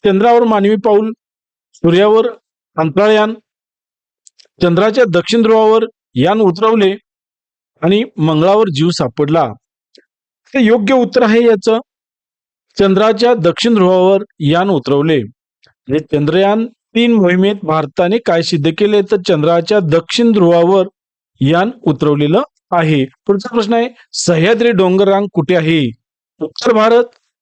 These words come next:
पश्चिम भारत, पूर्व भारत आणि दक्षिण भारत. सह्याद्री पर्वतरांग विचारले मित्रांनो, तर सह्याद्री पर्वतरांग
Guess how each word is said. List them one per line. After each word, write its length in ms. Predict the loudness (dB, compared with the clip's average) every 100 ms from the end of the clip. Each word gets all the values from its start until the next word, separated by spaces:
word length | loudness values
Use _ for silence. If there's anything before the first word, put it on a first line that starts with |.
| -4
पश्चिम 340 | -4 0 2
भारत, 280 | 2 2 2 0 _ _ _
पूर्व 240 | 0 0
भारत 360 | 0 0 2 0 -2 -12
आणि 160 | -4 -2
दक्षिण 400 | -2 -2 -2 0
भारत. 220 | 0 -2 -4 _ _ -12
सह्याद्री 640 | -6 -2 0 0 0 -2
पर्वतरांग 480 | 0 2 2 2 0
विचारले 320 | 0 0 0
मित्रांनो, 280 | 0 -2 -2 -6 _
तर 40 | -6
सह्याद्री 460 | -4 -2 0 0
पर्वतरांग 640 | 0 0 2 2 0 -2